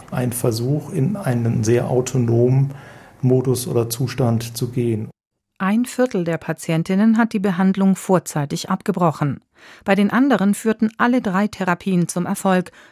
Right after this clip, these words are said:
Speaker 2: zumindest was die Gewichtszunahme nach zehn Monaten angeht. Im Schnitt nahm jede Patientin knapp vier Kilo zu.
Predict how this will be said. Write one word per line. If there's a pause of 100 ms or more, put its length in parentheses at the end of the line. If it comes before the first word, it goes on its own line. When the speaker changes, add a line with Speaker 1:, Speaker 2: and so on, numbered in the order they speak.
(100)
Speaker 2:
zumindest
was
die
Gewichtszunahme
nach
zehn
Monaten
angeht. (640)
Im
Schnitt
nahm
jede
Patientin
knapp
vier
Kilo
zu.